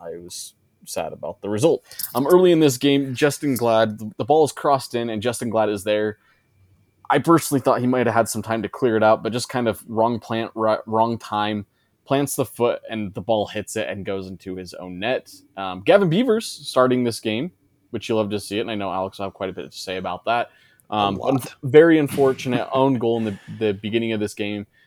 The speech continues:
Speaker 1: from Justin Glad. Just a few minutes later, Bertarame for Monterrey gets a goal, uh, in this game, and R S L is down two zero very, very quickly. Uh, I believe it was, what, two zero at halftime, and then in the second half,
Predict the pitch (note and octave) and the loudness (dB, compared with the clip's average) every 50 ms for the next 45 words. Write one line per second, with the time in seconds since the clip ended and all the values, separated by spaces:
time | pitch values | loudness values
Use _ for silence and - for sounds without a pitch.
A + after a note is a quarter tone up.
0 | _ _ _ - - - B2 A#2 A#2 A2 A2+ A#2 G#2 - - A2 G2+ F#2+ G2 F#2+ | _ _ _ -6 -2 0 0 0 0 0 0 0 0 -2 -4 -6 -4 -2 -2 -2
1 | G2 F#2+ G2 - - G#2+ - - - A#2 A2+ A2 G#2+ G#2 G#2 G2 - - G#2 G2+ | -2 -4 -6 -8 -10 -10 -10 -8 -6 -4 -2 -2 -2 -4 -4 -6 -4 -4 -2 -2
2 | G2 G2 E2 - G2+ G#2 G#2 - G#2 G2+ G2 G2 G#2 A2+ A#2+ B2+ C3+ C#3+ C#3 _ | -2 -4 -6 -6 -6 -8 -6 -6 -6 -6 -4 -4 -4 -6 -6 -6 -6 -8 -8 _
3 | - G#2 G2+ G2+ G2+ G2+ G2 G2 G2 - _ _ _ _ _ _ _ _ _ G#2+ | -6 -4 -2 -2 -2 -2 -4 -6 -8 -10 _ _ _ _ _ _ _ _ _ -6
4 | A2 A2 G#2 A#2 G#2+ A2 A#2 B2 B2+ A#2+ A2+ A2 - - - A2+ A2+ A2 G2 G2 | -6 -4 -2 -2 0 2 2 0 0 -2 -4 -6 -6 -6 -4 -2 -2 -2 -2 -2
5 | - A#2+ A2+ A2 B2 D#3 F#3+ F#3 - _ _ _ _ _ _ _ _ _ - A2+ | 2 2 4 4 4 2 0 -2 -6 _ _ _ _ _ _ _ _ _ -4 0
6 | A2+ A#2 A2+ - B2+ B2 B2 A#2+ - - B2 A#2+ A#2+ B2 A#2+ A2+ G#2+ G#2 G#2 G#2 | 0 2 2 0 -2 -2 -2 -2 -2 -2 -2 -2 -2 -2 -4 -4 -4 -4 -2 -2
7 | G2+ G2 - G#2+ G#2 G2+ F#2+ F#2 A2+ G#2+ G#2+ G#2 - - - E3 E3 D#3 C3+ A#2 | -4 -2 -2 -2 -2 -2 -2 -4 -4 -4 -4 -6 -8 -6 -6 -4 -4 -4 -4 -4
8 | A#2+ B2+ B2+ B2 A#2+ A2+ A2 G2+ A2 A2 A2+ A2+ A2+ A2+ A2 G#2+ G2 G2+ G2 G2 | -2 0 2 2 2 2 0 0 0 0 0 0 0 0 -2 -2 -2 -2 -2 -4
9 | F#2+ F#2 - - C3+ B2+ - - C3 B2+ B2 A#2+ A#2+ A2 - _ _ _ _ _ | -4 -4 -2 -2 -2 -2 -2 -4 -4 -2 -2 -2 -4 -6 -8 _ _ _ _ _
10 | _ _ - F#2 G2 G2 F#2+ F#2 F#2 F#2 - - - G2+ G#2 A2 G#2+ G2+ G2+ F2+ | _ _ -12 -8 -6 -4 -4 -4 -4 -6 -8 -12 -14 -10 -8 -6 -6 -6 -6 -8
11 | G2 - - F#2+ - - - A#2+ A2 G2 G#2+ G#2+ G#2 D#2 F2+ G#2 A2 G#2+ - - | -10 -10 -10 -12 -12 -10 -10 -8 -6 -2 0 0 0 0 0 -2 -4 -4 -4 -6
12 | A2 G#2 G#2 G2+ G2 F#2+ F#2+ F#2 F#2+ F#2 F2+ F2 F2 - - - F#2+ - - - | -8 -6 -6 -6 -6 -6 -8 -8 -8 -10 -12 -14 -16 -12 -10 -10 -10 -10 -12 -16
13 | - - F2+ F2 F2+ - | -14 -12 -10 -10 -10 -12